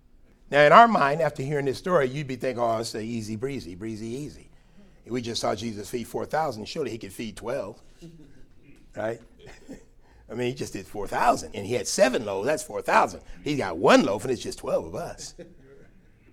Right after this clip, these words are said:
Natural thinking, natural-minded stuff. It's what we do. We do that even today in the church, natural-minded with the things of God.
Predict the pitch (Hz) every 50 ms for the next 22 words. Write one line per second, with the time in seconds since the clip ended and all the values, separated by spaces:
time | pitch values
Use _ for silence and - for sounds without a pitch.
0 | - 117 117 139 143 147 143 - 156 139 131 - 175 156 135 - - 104 107 120
1 | 135 135 127 - - 127 120 131 127 123 123 117 110 98 - - - 92 - -
2 | - - - - - - - - 143 127 120 120 107 95 98 113 107 - - -
3 | - - - - - - - - - - - - - 107 110 110 131 131 127 123
4 | 120 123 120 117 113 110 110 110 123 127 123 113 107 101 - - - 143 123 101
5 | 85 - 104 104 117 123 110 - - 117 107 107 107 110 107 92 80 - - -
6 | - - - - - - - 113 107 - 107 - 123 110 107 98 87 95 90 82
7 | 95 95 - - -